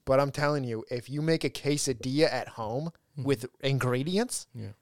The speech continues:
Speaker 1: it's better than going to Taco Bell. It's also better than going to Sharky's. It's also better than going to all these Mexican places.
Speaker 2: Yeah.
Speaker 1: If you make a steak at home and you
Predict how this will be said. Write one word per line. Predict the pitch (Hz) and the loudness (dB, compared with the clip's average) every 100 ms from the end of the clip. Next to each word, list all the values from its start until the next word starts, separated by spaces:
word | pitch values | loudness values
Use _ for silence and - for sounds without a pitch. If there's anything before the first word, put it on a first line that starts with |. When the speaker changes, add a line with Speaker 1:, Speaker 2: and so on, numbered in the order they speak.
| - | -10
Speaker 1:
it's | 120 104 | -8 0
better | 143 139 131 | 2 4 2
than | 120 | 0
going | 120 123 123 | -2 -2 -2
to | 107 | -4
Taco | - - - 135 | 0 0 2 0
Bell. | 127 139 147 - - _ | 4 4 2 -2 -20 _
It's | 131 - | -8 4
also | 208 208 151 | 8 8 6
better | 135 127 | 0 -2
than | 127 | -2
going | 127 110 | -4 -4
to | 101 | -8
Sharky's. | - 123 156 220 226 220 - - | 0 0 0 -4 -6 -6 -10 -16
It's | - | -10
also | 151 151 151 | 0 0 0
better | 147 139 131 123 | 0 0 0 -6
than | 127 123 | -8 -4
going | 127 127 117 | -2 -2 -2
to | 135 123 110 | -2 -2 0
all | 127 | 0
these | 127 113 | -2 -4
Mexican | 117 127 - 107 | -6 -6 -8 -12
places. | - 92 - - - | -12 -14 -14 -20 -12
Speaker 2:
Yeah. | 107 90 _ _ _ _ _ - | -8 -8 _ _ _ _ _ -12
Speaker 1:
If | 120 | -10
you | 127 160 | -6 0
make | 160 135 - | 0 0 -4
a | 117 | -4
steak | - 131 135 135 | -2 0 0 -2
at | |
home | 107 123 131 170 - _ _ _ - | -2 -4 -4 -8 -14 _ _ _ -8
and | 127 | -4
you | 135 127 | -4 -4